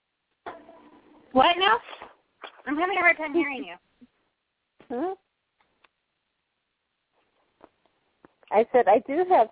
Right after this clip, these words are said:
Speaker 2: some pony news."
Speaker 1: What is your pony news?
Speaker 2: Does a real one count?
Speaker 1: Sorry, a real pony?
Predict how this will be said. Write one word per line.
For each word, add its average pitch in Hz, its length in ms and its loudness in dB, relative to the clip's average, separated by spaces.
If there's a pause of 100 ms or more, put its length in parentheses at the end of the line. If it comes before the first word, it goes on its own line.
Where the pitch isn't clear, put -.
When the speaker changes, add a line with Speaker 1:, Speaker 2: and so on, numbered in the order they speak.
(100)
Speaker 2:
some 311 280 0
pony 226 320 2
news." 240 480 -2 (2250)
Speaker 1:
What 302 160 2
is 381 160 2
your 311 320 2 (100)
pony 311 240 -4
news? 185 180 -10 (1600)
Speaker 2:
Does 247 160 4
a 226 120 0
real 254 340 4
one 330 280 0
count? 403 460 -2 (4000)
Speaker 1:
Sorry, 370 260 4
a 254 100 -2
real 285 300 -4
pony? 427 380 -2